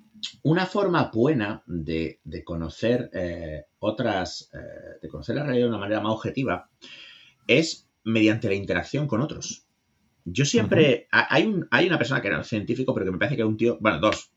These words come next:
Speaker 1: que me parece que son dos tíos súper sensatos y súper cabales, que seguro que tú los conoces, que son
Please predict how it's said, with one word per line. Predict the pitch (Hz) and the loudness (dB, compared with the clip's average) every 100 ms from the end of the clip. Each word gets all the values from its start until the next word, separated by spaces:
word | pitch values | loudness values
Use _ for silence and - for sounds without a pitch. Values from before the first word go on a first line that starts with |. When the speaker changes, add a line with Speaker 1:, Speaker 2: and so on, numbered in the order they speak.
| _ - | _ -16
Speaker 1:
que | - | -8
me | 90 | -2
parece | 104 123 | 0 0
que | |
son | 117 117 | 0 0
dos | 113 | 0
tíos | 120 | 0
súper | 117 90 85 | -2 -4 -4
sensatos | 92 98 110 | -4 -4 -4
y | 113 | -4
súper | - 95 | -4 -4
cabales, | - 87 98 - | -2 2 2 0
que | - | -4
seguro | 80 82 | -4 -4
que | 78 | -4
tú | 87 | -4
los | 90 | -4
conoces, | 87 85 90 | -6 -6 -8
que | 90 | -6
son | 92 107 | -4 -4